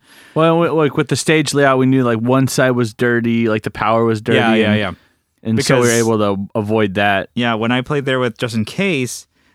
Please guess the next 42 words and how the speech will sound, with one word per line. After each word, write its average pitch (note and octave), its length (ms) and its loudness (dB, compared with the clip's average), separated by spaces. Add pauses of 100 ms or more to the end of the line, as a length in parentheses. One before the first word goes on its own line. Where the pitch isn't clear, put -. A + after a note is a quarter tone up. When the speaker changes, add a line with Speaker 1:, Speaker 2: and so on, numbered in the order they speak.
(140)
Speaker 2:
all B2 460 0
the A#2 400 -4
bands B2 560 -2
that G2+ 120 -8
were A2 120 -6
plugged G#2 340 -6
into G#2 360 -6
stage G2+ 320 -8
left, C3 420 -4
or, G#2+ 300 -6
or, G2+ 80 -10
sorry, D2+ 240 -14
stage A2 320 -8
right, A#2+ 420 -4 (420)
all A#2+ 260 -4
had G#2 360 -10 (220)
dirty A2 260 -6
power. B2+ 400 -4
So - 160 -10
every A2+ 300 -6
guitar, G#2+ 420 -6
so - 120 -16
even A#2 200 -8
if A2+ 100 -6
it A2+ 40 -6
was, G2 180 -4
Speaker 1:
Yeah. A2 60 -2
Speaker 2:
like, G2+ 80 -8
humbuckers A2 640 -6
through G#2+ 340 -6 (440)
a G#2+ 240 -2 (180)
nice A2 320 -6
amp, A2 400 -4
it - 200 -16
was G#2+ 160 -8
all G2+ 400 -6
just F#2+ 280 -18
dirty. F#2+ 520 -6
It C#3+ 80 -10
was A2 100 -4
all, G#2+ 140 -2
like, F#2+ 200 -6